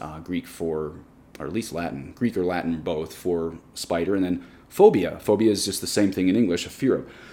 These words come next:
So we have phobon megon, so mega fear. <laughs> These guys have a mega fear of the angels. And that's what any of us would have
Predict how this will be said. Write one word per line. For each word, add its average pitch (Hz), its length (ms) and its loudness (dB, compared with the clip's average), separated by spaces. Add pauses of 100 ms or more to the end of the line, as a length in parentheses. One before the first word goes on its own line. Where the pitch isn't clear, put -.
So 135 120 4
we 127 60 12
have 110 100 6
phobon 170 640 4
megon, 101 440 4
so 85 240 -2
mega 117 520 6
fear. - 360 -2 (200)
<laughs> - 200 -6
These 127 180 4
guys 127 240 4
have 113 120 2
a 104 60 4
mega 113 560 6
fear 92 500 2 (480)
of 95 220 2
the 98 160 4
angels. 117 480 6
And 120 120 2
that's - 280 0
what 214 260 -4
any 202 280 0
of 151 120 -2
us 98 240 -4
would 92 120 -2
have 90 500 -6